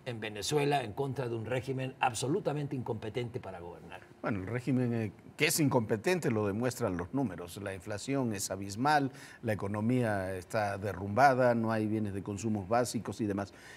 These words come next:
Speaker 2: El tema de-, del autogolpe, porque así hay que decirlo,
Speaker 1: Ajá.
Speaker 2: un autogolpe de Estado que se produjo el jueves de la otra semana, eh, tenía toda la intención de desaparecer el único, el único contrapeso que tiene el régimen de Maduro,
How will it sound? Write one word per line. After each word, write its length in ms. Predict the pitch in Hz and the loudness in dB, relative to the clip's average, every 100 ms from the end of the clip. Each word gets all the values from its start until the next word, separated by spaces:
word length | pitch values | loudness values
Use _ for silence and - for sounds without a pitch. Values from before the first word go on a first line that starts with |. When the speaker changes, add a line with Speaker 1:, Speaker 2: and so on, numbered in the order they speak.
| - | 2
Speaker 2:
El 180 | 147 139 | 4 6
tema 340 | 220 220 175 | 8 8 8
de-, 120 | 131 110 | 4 4
del 240 | 120 117 | 4 4
autogolpe, 720 | 113 110 123 127 175 117 107 | 4 2 4 6 6 6 0
porque 240 | 85 85 104 | -8 -6 -2
así 200 | 147 127 | 2 2
hay 100 | 101 | 2
que 100 | 95 | -2
decirlo, 320 | 104 143 110 | 0 0 2
Speaker 1:
Ajá. 100 | 113 | 2
Speaker 2:
un 100 | 110 | 2
autogolpe 800 | 110 104 110 110 156 175 131 110 | 0 2 0 6 6 6 2 0
de 60 | |
Estado 400 | 98 - 143 120 | 0 2 2 2
que 80 | 98 | -2
se 140 | - 90 | -8 -4
produjo 360 | 101 123 123 | -2 0 0
el 60 | 101 | 0
jueves 500 | 123 127 110 - - | 2 2 0 -4 -8
de 120 | 107 | -6
la 140 | 95 | -4
otra 220 | 113 113 107 | -4 -2 -4
semana, 440 | 104 110 117 139 - - - - | -2 0 0 -2 -6 -20 -20 -8
eh, 400 | - 127 117 107 - - - - - - | 0 2 2 -2 -12 -20 -20 -20 -20 -4
tenía 260 | 143 233 | 0 0
toda 380 | - - 254 233 | -2 0 2 2
la 80 | 123 | 2
intención 480 | 113 113 104 143 262 | 2 0 0 2 4
de 100 | 127 | 2
desaparecer 800 | 98 95 95 98 - 147 180 - - | 0 -4 -4 -6 -2 0 -2 -6 -4
el 200 | 117 117 | 0 4
único, 560 | 151 196 185 - 185 - | 4 4 2 2 2 4
el 120 | 120 | 2
único 300 | 151 175 151 | 0 0 -2
contrapeso 760 | 117 104 101 98 - - 135 104 | -2 -2 -2 -2 0 -2 -2 -6
que 80 | 104 | -4
tiene 220 | 120 117 | -2 -2
el 100 | 107 | -2
régimen 420 | 120 117 110 104 | -2 -2 -2 -2
de 60 | 95 | -4
Maduro, 420 | 101 113 139 | 0 2 2